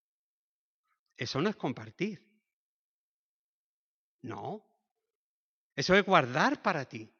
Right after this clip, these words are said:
Y tienes todo el derecho. Hay personas que podemos ser más abiertos y otros más cerrados.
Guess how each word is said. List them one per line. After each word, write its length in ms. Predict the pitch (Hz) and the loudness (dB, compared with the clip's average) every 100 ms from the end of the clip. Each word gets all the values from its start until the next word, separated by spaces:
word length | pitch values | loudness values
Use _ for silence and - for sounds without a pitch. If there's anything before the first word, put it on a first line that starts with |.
| _ _ _ _ _ _ _ _ | _ _ _ _ _ _ _ _
Y 120 | 156 | -8
tienes 400 | - 262 302 - | 4 8 8 4
todo 340 | - 320 339 339 | 4 4 6 2
el 120 | 311 | 2
derecho. 600 | 302 247 151 - 117 98 - _ _ _ _ _ _ _ | 4 4 2 -4 -12 -14 -18 _ _ _ _ _ _ _
Hay 120 | 156 | 0
personas 520 | 160 185 - 214 240 - | 4 4 6 4 4 0
que 400 | - 202 214 - - _ _ - | -2 0 0 -4 -20 _ _ -6
podemos 340 | 139 165 180 | 0 2 2
ser 160 | 190 180 | 2 2
más 160 | 185 | 2
abiertos 360 | 180 196 196 220 | 2 2 0 0
y 60 | |
otros 200 | 190 185 | 0 0
más 160 | 170 160 | 0 0
cerrados. 480 | 147 120 107 107 | -2 -4 -6 -8